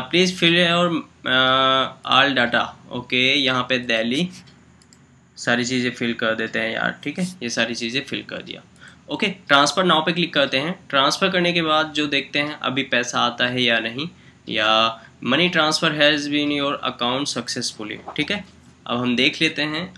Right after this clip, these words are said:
आगे, तो पहले इसका स्टेटमेंट पचासी सोलह से छियासी इक्यावन।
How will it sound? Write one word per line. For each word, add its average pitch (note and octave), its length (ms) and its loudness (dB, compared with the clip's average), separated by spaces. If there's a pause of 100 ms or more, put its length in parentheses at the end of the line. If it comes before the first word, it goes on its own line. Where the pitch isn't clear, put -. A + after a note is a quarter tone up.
आगे, A#2+ 220 -4
तो A#2+ 140 -8
पहले A#2 300 -2
इसका A#2 280 -4
स्टेटमेंट D3+ 500 -4 (1200)
पचासी A#2+ 360 -4
सोलह C#3 340 -2
से C3 180 -4
छियासी B2 420 -4
इक्यावन। B2 500 -4